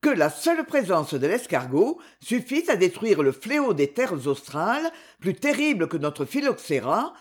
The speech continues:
la punaise blanche d'Australie. Ce qui prouve qu'on peut devenir bienfaiteur de l'humanité sans le savoir et par pure gourmandise, et qu'il suffit parfois de laisser les choses aller pour que tout s'arrange et soit pour le mieux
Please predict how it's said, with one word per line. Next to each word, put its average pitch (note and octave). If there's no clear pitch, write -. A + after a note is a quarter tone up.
la E3+
punaise B3
blanche G#3+
d'Australie. D#3
Ce -
qui A#3+
prouve A#3+
qu'on G#3
peut D#3
devenir A#3+
bienfaiteur A#3
de C#3
l'humanité A3
sans C4
le A3+
savoir D#3+
et E3
par E3+
pure D4+
gourmandise, F3+
et C#4
qu'il B3+
suffit D4+
parfois A3+
de C#3
laisser G3+
les F#3+
choses D3+
aller C#3
pour G#3
que E3+
tout D#4
s'arrange F#3+
et D4
soit C3+
pour B3+
le F3
mieux E3